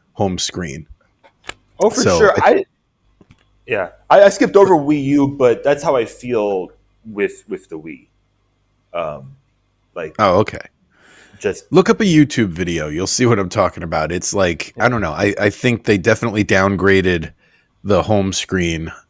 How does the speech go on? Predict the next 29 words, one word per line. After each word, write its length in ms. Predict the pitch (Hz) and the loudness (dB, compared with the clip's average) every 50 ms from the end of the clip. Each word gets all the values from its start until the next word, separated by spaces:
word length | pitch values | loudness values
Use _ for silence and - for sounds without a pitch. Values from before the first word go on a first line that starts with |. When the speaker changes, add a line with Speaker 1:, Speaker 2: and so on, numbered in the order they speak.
| _ _ _ _ - | _ _ _ _ -8
Speaker 1:
They 140 | - 87 - | -8 -6 -2
upgraded 540 | - 104 - _ - 110 107 98 92 92 90 | -2 -4 -4 _ -2 0 2 2 2 2 0
everything 420 | 98 87 98 92 - 101 85 104 | 0 -2 -2 -4 -4 -4 -2 0
else, 560 | 139 156 151 143 - - - - - - - - _ - | 2 2 2 2 0 -2 -4 -4 -4 -6 -10 -16 _ -4
but 340 | - 110 110 107 - _ - | -2 0 0 0 -4 _ -4
the, 220 | 110 95 95 - | -2 -2 -2 -2
the 160 | - 90 92 | -4 -6 -6
home 240 | 92 139 143 151 156 | -2 0 0 0 0
screen, 300 | 147 - - 147 147 127 | -2 -2 -2 0 0 0
I 140 | - 127 131 | 0 -2 -2
don't 120 | 139 139 | 0 0
know. 140 | 139 131 131 - - - - - | 0 -2 -2 -4 -10 -16 -12 -2
It's 180 | - 156 - - | -2 -2 -2 -2
kind 300 | - - 147 180 220 233 220 | -4 0 2 2 4 4 2
of 40 | 165 | 2
the 60 | 135 | 2
same 320 | - - 135 120 104 92 85 | 0 2 0 0 0 0 -4
thing. 360 | - - 135 143 110 90 90 | -2 0 2 2 2 2 0
Everything's 500 | 101 104 120 120 - 123 113 110 104 95 | 0 0 0 0 0 0 0 0 2 0
in 100 | 110 95 | 0 -2
a 40 | 87 | 0
square, 720 | - - - - - 98 110 113 98 78 76 87 95 - _ _ _ _ _ - | -2 -4 -4 -2 0 2 2 2 2 0 0 0 -2 -2 _ _ _ _ _ -6
just 240 | - 110 107 - - 110 | -2 -2 -2 0 2 0
like 160 | 107 - 113 | 2 2 2
it 80 | 95 | 2
is 160 | 101 98 - 107 | 2 2 2 0
on 140 | 92 85 78 | -2 -2 -4
the 80 | 80 | -6
Switch. 640 | - - - 107 117 101 82 78 - - - - - | -6 -6 -2 0 0 0 0 -2 -8 -8 -10 -10 -10